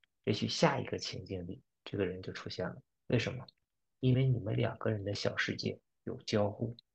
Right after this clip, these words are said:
有交集，这个交集足够多了，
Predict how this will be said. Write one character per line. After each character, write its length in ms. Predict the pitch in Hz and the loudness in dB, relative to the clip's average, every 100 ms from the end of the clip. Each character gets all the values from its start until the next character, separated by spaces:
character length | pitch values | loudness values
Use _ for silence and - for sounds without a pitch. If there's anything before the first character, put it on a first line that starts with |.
| _ | _
有 120 | 98 95 | -6 -6
交 240 | - 90 | -4 -4
集， 280 | 90 - - _ _ _ | -4 -6 -10 _ _ _
这 100 | - | 0
个 60 | 104 | 2
交 220 | 113 113 | 4 4
集 120 | 110 | 4
足 200 | 110 101 | 2 0
够 160 | 120 107 | 2 2
多 260 | 101 92 | 2 2
了， 160 | 92 | 0